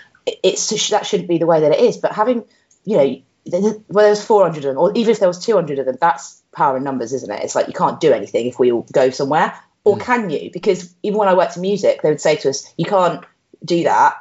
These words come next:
Speaker 1: or say that, or you'll do as you're told because you're lucky to have your job." And I wonder if at Nike it's the same thing. You're all lucky to work here, so you all have to do as we tell you to do, basically. Um, but it seems like that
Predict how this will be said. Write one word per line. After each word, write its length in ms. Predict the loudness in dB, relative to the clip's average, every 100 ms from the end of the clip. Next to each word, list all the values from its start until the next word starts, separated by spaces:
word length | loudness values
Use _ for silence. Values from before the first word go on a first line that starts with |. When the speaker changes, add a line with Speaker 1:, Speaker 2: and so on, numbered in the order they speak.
| -6
Speaker 1:
or 120 | -4
say 240 | 0 0
that, 180 | 2 0
or 60 | 2
you'll 120 | 2
do 280 | 2 2 2
as 100 | 0
you're 80 |
told 480 | -2 -2 0 -2 -4
because 340 | -4 0 2 4
you're 140 | 2
lucky 340 | 2 -4 -8 -12
to 80 |
have 200 | -4 -4
your 100 | -2
job." 340 | 0 0 0 -2
And 80 | 0
I 60 | 2
wonder 360 | 2 2 2
if 220 | 0 -2 -4
at 120 | 0
Nike 220 | -2 -2
it's 80 | -10
the 60 |
same 200 | 0 0
thing. 240 | 2 0 0
You're 100 | 0
all 160 | 2 2
lucky 300 | 0 -4 -8
to 140 | -2
work 300 | 2 0 0
here, 240 | -10 -10 -10 -20 _
so 120 | -2
you 160 | 0 2
all 160 | 2
have 220 | 2 -4
to 260 | 0 0 0 -4 _ _
do 280 | -2 2 2
as 260 | 2 -2 -6
we 100 | -6
tell 260 | 0 2 2
you 80 | -2
to 120 | -4
do, 160 | -2 0
basically. 640 | -2 -2 -6 -4 -4 -6 -20 -20 -20 _
Um, 380 | 2 2 -2 -8 _ _ _ _ -4
but 120 | 0
it 80 | 2
seems 180 | 2 2
like 240 | 2 2
that 240 | 4 4